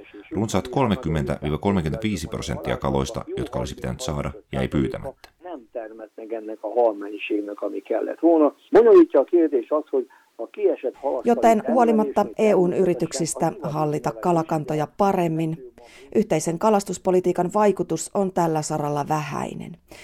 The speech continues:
Speaker 2: Nykyään yli neljäkymmentä prosenttia kalakannoista on ylikalastettu Koillis-Atlantilla, kuten myös kolme neljäsosaa Baltian maissa mitatusta kalakannasta.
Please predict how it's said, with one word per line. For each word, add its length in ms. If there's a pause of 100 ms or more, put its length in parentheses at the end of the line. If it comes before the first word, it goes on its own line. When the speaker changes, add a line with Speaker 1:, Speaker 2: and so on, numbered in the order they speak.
(240)
Speaker 2:
Nykyään 500
yli 200
neljäkymmentä 520
prosenttia 560
kalakannoista 760
on 140
ylikalastettu 760
Koillis-Atlantilla, 1120 (480)
kuten 260
myös 160
kolme 280
neljäsosaa 760
Baltian 420
maissa 320
mitatusta 640 (160)
kalakannasta. 880